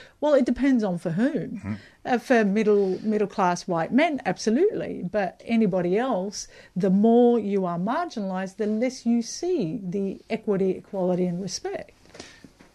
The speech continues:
Speaker 2: You also then speak to the confusion between religion, culture and tradition.
Speaker 1: Mm.
Speaker 2: They each confound each other.
Speaker 1: Yes, so, um, as a Muslim woman, um, I don't know how much time we have.
Speaker 2: <laughs> Only
Speaker 1: but,
Speaker 2: a few minutes
Speaker 1: <laughs>
Speaker 2: left, I'm
Speaker 1: uh,
Speaker 2: afraid.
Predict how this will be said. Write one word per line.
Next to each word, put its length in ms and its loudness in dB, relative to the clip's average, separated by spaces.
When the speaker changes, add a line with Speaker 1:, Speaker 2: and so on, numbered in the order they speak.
Speaker 2:
You 220 2
also 380 0
then 200 -2
speak 360 -2
to 100 -6
the 100 -4
confusion 920 -4
between 420 -4
religion, 560 -4
culture 500 -4
and 180 -2
tradition. 600 -4
Speaker 1:
Mm. 380 10
Speaker 2:
They 60 2
each 380 -6
confound 1080 -6
each 300 -14
other. 240 -16
Speaker 1:
Yes, 320 4
so, 520 4
um, 520 4
as 180 0
a 60 0
Muslim 560 2
woman, 520 -2
um, 340 -2
I 100 0
don't 140 2
know 140 0
how 100 -2
much 280 -6
time 300 -4
we 120 -6
have. 260 -2
Speaker 2:
<laughs> 220 -6
Only 180 8
Speaker 1:
but, 60 10
Speaker 2:
a 20 10
few 240 4
minutes 240 4
Speaker 1:
<laughs> 80 8
Speaker 2:
left, 300 10
I'm 180 6
Speaker 1:
uh, 40 4
Speaker 2:
afraid. 500 2